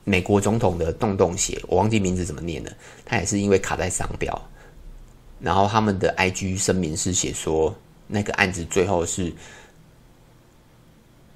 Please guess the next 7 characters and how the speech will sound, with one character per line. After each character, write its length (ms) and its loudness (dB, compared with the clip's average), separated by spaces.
最 160 2
后 60 6
好 160 2
像 260 0
是 840 -6
撤 260 4
告， 240 0